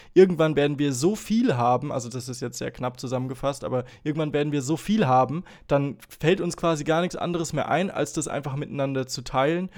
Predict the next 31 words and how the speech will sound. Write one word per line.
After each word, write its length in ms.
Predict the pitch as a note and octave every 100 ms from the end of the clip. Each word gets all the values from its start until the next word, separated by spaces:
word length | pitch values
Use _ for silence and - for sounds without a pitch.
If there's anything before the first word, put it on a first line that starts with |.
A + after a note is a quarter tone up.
| - -
und 220 | C#3 -
gemeinsam 680 | C#3+ C3+ C#3+ E3+ D#3 C#3+ C3+
dann 200 | C#3 C3+
über 200 | C#3+ C3+
die 120 | C3
Dinge 240 | C#3+ C#3+
zu 120 | C#3+
verfügen 460 | C3+ C3+ - E3 E3
und 140 | C#3+
eben 160 | - C3
nicht 180 | C3+ -
mehr 160 | B2+
Arbeit 400 | - D3+ G3 F#3+
ins 180 | D#3 -
Zentrum 340 | - D#3+ D#3+ D3+
des 140 | -
Lebens 300 | D3 D3 -
zu 80 | C#3+
stellen, 420 | - C#3 C#3 D3 - -
sondern 320 | - C3+ C3+
eben 300 | C3 C#3 C3
die 100 | C3+
Selbstbestimmung, 800 | B2 C3 C3 - C3 D#3 C#3 C3+
die 80 | C3
sich 220 | B2+ B2
aufgrund 500 | A2 - - D#3 G3+
von 160 | D#3+ C3+
dieser 260 | B2+ C3
hohen 240 | B2 C#3 C3
Produktivität 760 | - C3 B2+ B2+ A#2+ - C#3
ergibt. 460 | C#3 B2+ C#3 -